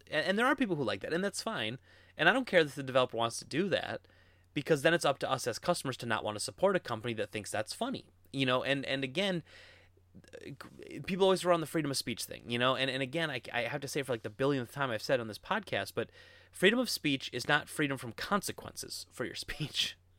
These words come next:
It, it means you can't be prosecuted by the government for saying something, but it doesn't mean that if you make a game and put something offensive in it, that people aren't allowed to not buy your product and call you out on something that offends them.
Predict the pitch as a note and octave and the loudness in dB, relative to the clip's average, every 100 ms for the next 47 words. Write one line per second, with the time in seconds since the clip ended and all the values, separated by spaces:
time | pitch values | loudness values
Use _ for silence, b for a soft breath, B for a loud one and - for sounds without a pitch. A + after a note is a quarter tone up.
0 | C#3 B B B C#3+ D3+ D#3+ D3+ F#3 F3 | -16 B B B 0 4 2 2 0 0
1 | F#3 F#3+ D#3+ D#3+ E3 - D3+ C3 A2 F#2+ | 2 4 4 2 -2 0 0 2 0 0
2 | A#2+ G#3+ A3+ - C3 - A2 G2+ G#2 F#2+ | 0 2 0 -2 -4 0 0 -2 -8 -8
3 | A2 E3 _ B B B B D#3+ D#3+ G3+ | -8 -8 _ B B B B 4 6 4
4 | A3 F3 F3+ F3 D3 C3 C#3 F3 F3 D3 | 2 0 2 4 4 2 0 2 2 2
5 | B2 F3+ E3 C#3 C#3+ D#3 C#3+ C3+ G#2+ B2 | -2 0 2 -2 -4 -4 -4 -4 0 -2
6 | C3 E3 G3+ C#3 A#2 D#3 - D#3 C3+ C3+ | 0 -2 0 -4 -4 -6 -2 0 2 2
7 | A#2 B2+ C#3 - C3+ A#2 G#2+ A2 B2+ - | 2 4 2 -2 -4 -4 -4 4 4 4
8 | A#2+ C3 A#2+ G#2+ C#3 C#3+ B2 - A2+ A#2 | 2 2 2 -2 2 2 2 -4 -8 -2
9 | B2 A#2+ - D#3+ D3+ - - A#2+ A2+ A#2 | -2 -2 -2 0 0 -2 -6 -6 -4 -2
10 | A2 A#2 G3+ G#3 A2 - | -2 0 0 -2 -6 -12